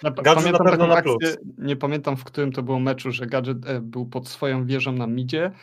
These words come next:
Speaker 1: był chyba Ezreal z-, ze swoim supportem i nagle gadżet spod two-, swojej wieży wychodzi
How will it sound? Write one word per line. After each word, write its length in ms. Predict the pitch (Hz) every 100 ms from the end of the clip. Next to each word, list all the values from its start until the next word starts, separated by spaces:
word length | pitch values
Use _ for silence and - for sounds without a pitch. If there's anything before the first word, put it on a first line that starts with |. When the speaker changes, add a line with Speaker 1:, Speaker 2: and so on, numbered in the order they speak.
| - - -
Speaker 1:
był 180 | 135 131
chyba 260 | 139 123 127
Ezreal 640 | 120 123 135 143 123 117 -
z-, 240 | 127 -
ze 200 | 117 131
swoim 320 | 127 143 135
supportem 580 | 127 123 123 170 170 170
i 40 | 156
nagle 260 | 139 143
gadżet 320 | 127 135 135
spod 260 | - 135 123
two-, 220 | - -
swojej 340 | - 139 131 123
wieży 240 | 135 127
wychodzi 480 | 117 113 165 226